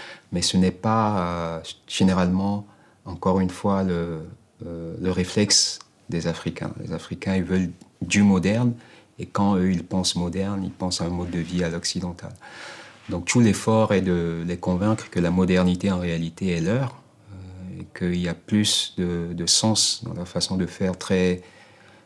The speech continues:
modeste, très simple, euh, dans la proximité aujourd'hui, euh, par rapport à l'état actuel du monde, et, et qu'en fait,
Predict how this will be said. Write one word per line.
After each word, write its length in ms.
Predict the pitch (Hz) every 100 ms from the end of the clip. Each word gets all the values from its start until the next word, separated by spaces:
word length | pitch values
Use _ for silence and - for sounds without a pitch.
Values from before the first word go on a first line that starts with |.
| _ -
modeste, 760 | 92 90 95 104 107 - - - -
très 160 | - 98
simple, 540 | - 98 101 104 -
euh, 760 | 87 85 85 85 82 87 80 85 -
dans 220 | 87 98
la 100 | 101
proximité 800 | 90 98 - 85 82 - 95 101 104 -
aujourd'hui, 580 | 95 90 90 85 107 127 - - - - - _ -
euh, 420 | 95 85 85 82 82
par 200 | 95 92
rapport 280 | 90 98
à 60 | 95
l'état 280 | 85 82 90
actuel 340 | 87 - 92
du 100 | 87
monde, 320 | 85 98 120
et, 280 | 90 82 80 - - - -
et 100 | - -
qu'en 160 | - 80
fait, 280 | 104 107